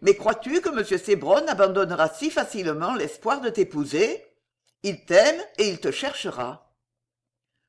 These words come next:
Je lui écrirai, je lui dirai que notre décision est irrévocable et tout sera fini. Ce mot prononcé par elle-même lui parut insupportable, et la nuit qui enveloppait les deux femmes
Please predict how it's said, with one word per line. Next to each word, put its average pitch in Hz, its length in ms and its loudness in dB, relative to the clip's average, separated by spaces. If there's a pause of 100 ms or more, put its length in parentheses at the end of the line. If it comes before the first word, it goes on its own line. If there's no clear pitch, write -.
Je 202 140 0
lui 196 180 2
écrirai, 175 600 0 (140)
je - 140 -2
lui 190 160 0
dirai 247 360 -2
que 359 80 -6
notre 240 280 -4
décision 262 640 -4
est 214 140 -4
irrévocable 214 840 0 (240)
et - 200 2
tout 339 160 2
sera 294 240 2
fini. 151 580 -6 (1400)
Ce 285 200 0
mot 226 240 0
prononcé 226 540 -4
par 202 160 -4
elle-même 170 560 -2 (200)
lui 180 120 -2
parut 196 380 -2
insupportable, 196 1000 -2 (460)
et 226 100 2
la 202 120 10
nuit 208 340 0
qui 302 140 2
enveloppait 202 540 4
les 151 140 2
deux 180 140 4
femmes 202 480 2